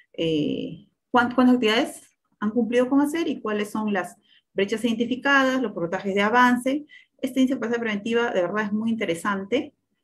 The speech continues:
eh, su desarrollo, eh, su, su estructura fue hecha por la Secretaría de Integridad Pública y permite a las entidades hacer un diagnóstico claro de su estado actual, ¿no? As-, eh, más o menos hay una foto ahí que les he puesto, una imagen de una entidad,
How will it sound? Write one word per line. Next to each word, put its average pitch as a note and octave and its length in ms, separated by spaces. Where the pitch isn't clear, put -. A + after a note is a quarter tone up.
eh, D#3 840
su - 160
desarrollo, F#3 760
eh, D#3 300
su, - 260
su - 140
estructura G3+ 380
fue F#3 160
hecha G3 220
por F3+ 200
la D#3+ 80
Secretaría E3 340
de E3+ 80
Integridad E3+ 180
Pública B3+ 460
y G#3 80
permite B3+ 480
a F#3 120
las E3+ 380
entidades A3+ 580
hacer G3 220
un G3 100
diagnóstico F#3 540
claro F3+ 320
de F3+ 80
su - 160
estado D#3 520
actual, C3+ 460
¿no? D4 240
As-, - 340
eh, E3+ 260
más F3 180
o G3+ 40
menos G3 160
hay F#3+ 140
una G3 240
foto G3 240
ahí G3 140
que G3 80
les - 120
he F#3+ 60
puesto, G3+ 320
una G3 120
imagen F#3+ 300
de F3 100
una F#3 200
entidad, F#3+ 500